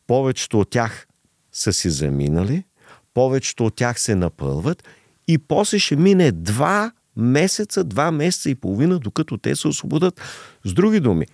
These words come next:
дори, дори и да отвори утре сутринта, тия ще почнат да излизат, но това, че те излизат,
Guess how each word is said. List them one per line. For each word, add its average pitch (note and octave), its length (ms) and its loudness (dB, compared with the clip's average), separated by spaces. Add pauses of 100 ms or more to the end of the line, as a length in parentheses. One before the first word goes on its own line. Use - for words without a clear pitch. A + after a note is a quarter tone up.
(240)
дори, C#3 580 4 (140)
дори B2+ 500 2 (100)
и C3 140 4
да A#2 160 0
отвори A#2+ 840 2 (240)
утре B2+ 380 2
сутринта, D#2+ 760 -4 (880)
тия D#3+ 240 4
ще C#3 160 0
почнат F3 460 0
да C#3 120 4
излизат, D2 540 -2 (240)
но A#2+ 260 2 (160)
това, D3 160 0
че - 160 -4
те D3+ 140 0
излизат, D#3 680 2